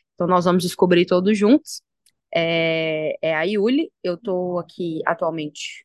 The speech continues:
agora, nesse momento, dia dezessete de julho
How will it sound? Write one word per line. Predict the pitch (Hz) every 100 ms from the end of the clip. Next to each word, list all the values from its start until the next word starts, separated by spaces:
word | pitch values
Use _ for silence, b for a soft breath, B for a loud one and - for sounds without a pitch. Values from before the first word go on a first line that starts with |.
| -
agora, | 165 156 151
nesse | 151 156 -
momento, | 165 147 143 -
dia | - 156
dezessete | 151 160 156 160 165 -
de | 160 175
julho | 170 160 147